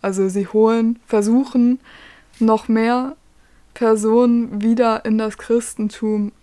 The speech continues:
reinzuholen. Und das spricht ja auch völlig gegen diese Freiheit der Religionsausübung und auch gegen die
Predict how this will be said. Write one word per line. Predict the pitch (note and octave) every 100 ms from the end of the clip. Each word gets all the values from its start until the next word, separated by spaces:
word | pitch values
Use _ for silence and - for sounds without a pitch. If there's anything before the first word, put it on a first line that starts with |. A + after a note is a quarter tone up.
| _
reinzuholen. | G3+ G#3 A3 - F#3 F3 F#3 F#3+ A3 - - - - _ _ -
Und | G#3 G3+ G3+ G3 G3+ - - _ _ _ _ _ _ _ _ _ _ _
das | G#3+ G3+ - - - _ _ _ - _ -
spricht | - - A3+ A3+ -
ja | A3 -
auch | - G3+ -
völlig | - A3 A#3 A3+ -
gegen | G#3+ G#3 G3+
diese | G3+ G3+ G3+ G3 F#3+ F#3+ F#3 _ _ _ _ _ _ _ _ _
Freiheit | - - G3+ G#3 A3+ G#3+ G#3+ G#3 G#3 - - _
der | G3+ G3 G3 F#3+
Religionsausübung | A3 A3 G#3 A3+ A#3+ A#3 G3+ G3 - G#3 G#3 G#3 A3 -
und | G3+ G3 G3 -
auch | G3+ G3 - _ _ _ _
gegen | - G#3 G3+ G3+
die | G3+ G3 G3